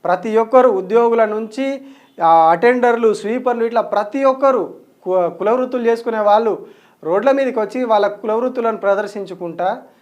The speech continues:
కళాకారులు పాటలు పాడుకుంటా, డప్పు కొట్టుకుంటా, ఇట్లా వాళ్ళ వాళ్ళ, ఆ, తు-, విధాలుగా వాళ్ళు రోడ్ల మీదకి వచ్చి ధర్నాలు చేస్తూ ఉంటారు తెలంగాణ ఉద్యమం కోసం. ఈయన చెప్పిన మాట ఏంది? ఆ స్ట్రైక్, ఆ ఉద్య-, ఆ సమ్మె యొక్క ప్రభావం లేనే లేదు.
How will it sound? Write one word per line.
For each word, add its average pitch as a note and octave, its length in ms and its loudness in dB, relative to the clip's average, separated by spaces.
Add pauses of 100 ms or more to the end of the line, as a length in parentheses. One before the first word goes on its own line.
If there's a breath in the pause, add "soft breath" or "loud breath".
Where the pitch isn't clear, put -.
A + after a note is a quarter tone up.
(300 soft breath)
కళాకారులు A3+ 500 2
పాటలు G3+ 420 2
పాడుకుంటా, F#3+ 520 2
డప్పు F#3 320 -4
కొట్టుకుంటా, F#3+ 640 -6 (460 soft breath)
ఇట్లా A3+ 240 -2
వాళ్ళ A3 340 4
వాళ్ళ, A#3+ 520 4 (380 loud breath)
ఆ, D#3+ 100 -6
తు-, D#3+ 280 -10
విధాలుగా B3+ 560 4
వాళ్ళు A#3+ 640 2 (180)
రోడ్ల G3+ 280 0
మీదకి A#3+ 220 0
వచ్చి F#3+ 500 -4 (360 soft breath)
ధర్నాలు A#3 400 0
చేస్తూ A#3 220 -2
ఉంటారు F#3 200 -4
తెలంగాణ F3 420 -4
ఉద్యమం D3+ 320 -8
కోసం. D3 480 -10 (440 loud breath)
ఈయన F#3+ 100 0
చెప్పిన G3+ 380 2
మాట A3 300 0
ఏంది? C4+ 360 0 (1040)
ఆ F3+ 80 0
స్ట్రైక్, F#3+ 440 0
ఆ G#3+ 140 6
ఉద్య-, F3+ 260 0
ఆ E3 320 4
సమ్మె G3 340 0
యొక్క C#4+ 200 6
ప్రభావం A3+ 540 4
లేనే B3 320 2
లేదు. F#3+ 540 0